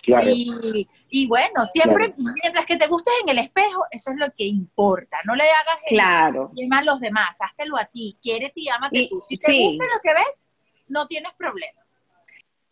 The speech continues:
Speaker 3: No juzgar este estilo de vida, porque sabes que yo me he dado cuenta por muchas amigas que tengo alrededor, que es un estilo, es un estilo de vida.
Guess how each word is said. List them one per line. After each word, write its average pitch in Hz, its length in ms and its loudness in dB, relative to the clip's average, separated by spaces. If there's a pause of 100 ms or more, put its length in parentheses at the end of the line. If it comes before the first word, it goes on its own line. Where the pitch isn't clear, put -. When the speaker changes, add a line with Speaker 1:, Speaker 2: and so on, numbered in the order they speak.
Speaker 3:
No 262 200 -2
juzgar 330 380 0
este 381 180 -8
estilo 339 340 -4
de 233 160 0
vida, 233 280 0
porque 196 240 -6
sabes 247 260 -4
que 320 120 -8
yo 294 80 -6
me 302 120 -4
he - 20 2
dado 285 280 -2
cuenta 294 320 -6
por 247 160 -8
muchas 214 320 -8
amigas 240 440 -4
que 262 100 -4
tengo 214 200 -2
alrededor, 240 600 2 (340)
que 240 200 4
es 277 80 0
un 294 180 -6
estilo, 202 580 -2 (280)
es 233 180 0
un 294 140 -6
estilo 285 360 -2
de 233 140 4
vida. 185 380 2